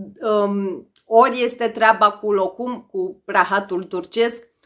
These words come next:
ori nu știu. Are o... trage greu la cântar <laughs> partea asta cu dulceața, da? De unde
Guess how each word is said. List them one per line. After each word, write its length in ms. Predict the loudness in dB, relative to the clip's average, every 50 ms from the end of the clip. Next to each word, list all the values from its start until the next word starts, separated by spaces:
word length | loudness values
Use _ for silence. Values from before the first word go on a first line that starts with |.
| _ _
ori 240 | -2 -2 0 0 0
nu 120 | -2 -4
știu. 280 | -4 -6 -8 -12 -12 -12 _ _ _ _ _ _ _
Are 680 | 2 6 8 8 8 6 4 -2 -4 -4 -6 -10 -16 _
o... 380 | -8 -4 -2 0 0 0 -2 -2 -6 -10 -14 _ _ _ _ _ _ _ _ _ _ _ _ _ -18 -18 -18 -18 _ _ _ _ _ _ _ _ _ _ _ _ _ _ _ _ _ _ _ -20 _ _ _ _
trage 420 | 2 4 4 4 4 0 -2 -4
greu 320 | 0 0 2 4 4 4
la 200 | 6 6 4 4
cântar 460 | 4 4 4 4 4 4 6 6 6 6 4 0 0 0 0 0 0 -2 -8 -16
<laughs> 480 | _ _ _ -20 -20 -20 -20 -20 -20 _
partea 400 | _ 2 2 2 2 0 0 0
asta 360 | 0 0 0 -2 -2 -2 -4 -8
cu 240 | -4 -4 -4 -4 -4
dulceața, 720 | -8 -2 -2 -2 -2 -2 -2 0 0 0 0 0 -2 -6 -4
da? 420 | 0 2 2 2 2 -2 -8 _ _ _ _
De 200 | _ -8 -4 -4
unde 580 | -2 -2 0 -2 0 2 2 2 2 2 -2